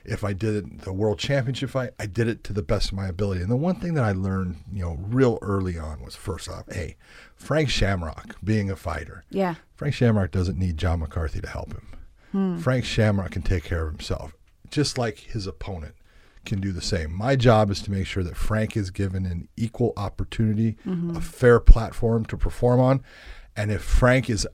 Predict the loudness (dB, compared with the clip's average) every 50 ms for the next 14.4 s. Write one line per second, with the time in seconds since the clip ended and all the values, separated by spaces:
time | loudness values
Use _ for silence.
0 | -6 -2 0 2 4 4 4 4 4 4 2 0 -2 -4 -6 -6 -10 -12 -6 -2
1 | 0 2 4 4 4 4 4 2 0 0 0 0 0 -2 -2 -6 _ -20 -20 -18
2 | -12 -10 -10 -6 -2 2 4 4 4 4 2 0 0 -2 -4 -4 -6 -14 -20 -20
3 | -20 -20 -20 -10 -4 -2 0 0 2 6 8 8 8 6 2 0 -2 -2 -2 -2
4 | -2 0 0 0 0 0 -2 -4 -4 -6 -6 -6 -6 -6 -8 -10 -10 -12 -16 -20
5 | _ -10 -2 2 4 4 4 4 2 2 2 2 2 2 2 2 2 2 2 2
6 | 0 -2 -4 -6 -4 0 0 2 0 0 0 0 0 0 0 -2 -2 -4 -6 -10
7 | -12 -12 -12 -12 -16 -16 -18 -18 -18 -16 -16 -14 -12 -12 -12 -12 -14 -14 -16 -16
8 | -16 -16 -16 -16 -16 -16 _ -4 -2 0 0 2 2 0 0 -2 -4 -8 -12 -12
9 | -8 -6 -6 -4 -6 -6 -4 -2 0 2 4 4 2 2 0 -2 0 2 4 4
10 | 4 4 2 2 0 -2 -2 2 4 4 6 6 6 4 4 2 0 -2 -2 -2
11 | -4 -6 -4 -4 -4 -6 -6 -6 -4 0 4 8 10 10 10 10 8 6 6 8
12 | 10 10 10 10 8 4 -2 -6 -8 -8 -6 -4 -4 -2 -4 -4 -4 -4 -4 -4
13 | -4 -2 0 2 4 6 6 4 4 2 -2 0 2 6 6 8 8 8 8 6
14 | 4 2 0 0 0 0 0 -2